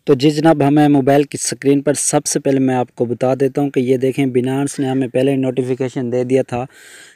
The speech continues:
कि ये जो तीन कॉइन्स हैं, एआईओएन, एमआईआर और एएनसी,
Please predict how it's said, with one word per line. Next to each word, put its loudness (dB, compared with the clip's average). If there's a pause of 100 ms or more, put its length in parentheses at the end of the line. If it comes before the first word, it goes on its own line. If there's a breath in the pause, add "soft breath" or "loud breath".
(120)
कि 4
ये 6
जो 4
तीन 2
कॉइन्स 2
हैं, -2
एआईओएन, 0 (100)
एमआईआर -2 (100)
और -4
एएनसी, -4